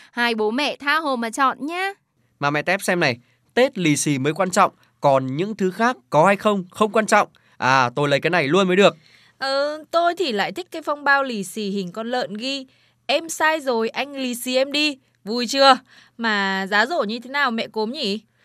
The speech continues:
Speaker 1: Yên tâm đi, giá cả rất là phải chăng. À, bây giờ thì bố Tôm và mẹ Tép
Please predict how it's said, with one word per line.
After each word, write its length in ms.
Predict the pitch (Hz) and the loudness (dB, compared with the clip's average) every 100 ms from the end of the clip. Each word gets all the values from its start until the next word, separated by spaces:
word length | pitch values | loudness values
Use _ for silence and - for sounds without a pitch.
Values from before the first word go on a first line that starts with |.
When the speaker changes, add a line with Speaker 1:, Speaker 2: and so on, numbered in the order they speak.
| _ - | _ -6
Speaker 1:
Yên 240 | 226 233 | -4 -2
tâm 240 | 254 254 247 | -2 -2 -2
đi, 320 | 277 269 170 | -2 -4 -6
giá 200 | 185 196 | -6 -6
cả 260 | 294 233 160 | -2 -2 -2
rất 140 | 277 | -8
là 80 | 285 | -8
phải 200 | 190 156 | -10 -10
chăng. 280 | 247 262 233 _ - - | -6 -4 -6 _ -20 -12
À, 180 | 208 | -6
bây 140 | 208 240 | -4 -2
giờ 240 | 233 208 | -2 -4
thì 200 | 202 208 | -4 -6
bố 140 | 190 208 | -4 -4
Tôm 180 | 277 | -4
và 100 | 254 | -6
mẹ 140 | 202 233 | -6 -6
Tép 220 | 285 349 | -6 -6